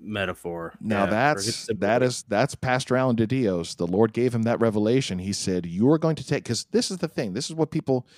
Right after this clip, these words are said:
Speaker 2: you know, and of course, you know, all my Reformed brothers and sisters, they're like, you know, "Oh, you know, we're not David. We're not David." Okay? We're not.
Speaker 1: Mm-hmm.
Speaker 2: Okay? But he's an example. He's an archetype.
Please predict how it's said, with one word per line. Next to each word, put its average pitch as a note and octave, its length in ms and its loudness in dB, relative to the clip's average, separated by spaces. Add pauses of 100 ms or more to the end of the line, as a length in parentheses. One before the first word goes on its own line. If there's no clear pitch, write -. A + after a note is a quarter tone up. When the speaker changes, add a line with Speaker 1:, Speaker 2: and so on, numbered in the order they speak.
(240)
Speaker 2:
you G#2+ 80 -2
know, F#2+ 200 0
and F#2+ 60 -2
of F2+ 120 -8
course, F#2+ 320 0
you F#2+ 80 -4
know, F2 260 -6
all F#2 140 -4
my F#2+ 80 -2
Reformed F#2 380 -6
brothers F#2 200 2
and F2+ 140 -6
sisters, F#2+ 300 -2
they're G2+ 100 0
like, G2 240 -2
you G#2+ 60 -4
know, F2+ 200 -6
"Oh, G2+ 320 -4
you G2+ 180 -2
know, - 80 -6
we're C3+ 240 8
not D3 240 0
David. B2 440 0 (220)
We're G#2+ 120 0
not G#2+ 240 0
David." D#2+ 380 -4 (580)
Okay? C#2 240 -8
We're F#2+ 140 0
not. E2 180 -2
Speaker 1:
Mm-hmm. A2 240 -4 (260)
Speaker 2:
Okay? F2 200 -4 (760)
But G2+ 140 6
he's F#2 100 4
an F#2 80 0
example. F2 540 -2 (720)
He's F#2+ 200 -4
an F#2+ 40 4
archetype. G2 600 2